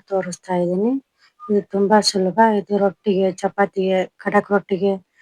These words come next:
ಚೆನ್ನಾಗಿರುತ್ತೆ ಮತ್ತು ರೈಸ್‌ಗೆ ಕೂಡ ಚೆನ್ನಾಗಿರುತ್ತೆ. ಇದನ್ನ ಹೇಗ್ ಮಾಡೋದು ಅಂತ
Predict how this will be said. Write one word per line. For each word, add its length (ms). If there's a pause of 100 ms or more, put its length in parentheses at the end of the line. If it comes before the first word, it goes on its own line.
(360)
ಚೆನ್ನಾಗಿರುತ್ತೆ 580
ಮತ್ತು 280
ರೈಸ್‌ಗೆ 560
ಕೂಡ 220 (500)
ಚೆನ್ನಾಗಿರುತ್ತೆ. 560
ಇದನ್ನ 220
ಹೇಗ್ 180
ಮಾಡೋದು 300
ಅಂತ 180